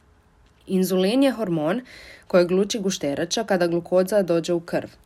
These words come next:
Njegov glavni zadatak je otvoriti vrata stanice da glukoza može ući u nju.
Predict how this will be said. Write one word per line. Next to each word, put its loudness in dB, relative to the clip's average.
Njegov 4
glavni 2
zadatak -4
je 2
otvoriti -2
vrata 0
stanice -4
da 0
glukoza 0
može -2
ući -4
u -2
nju. -4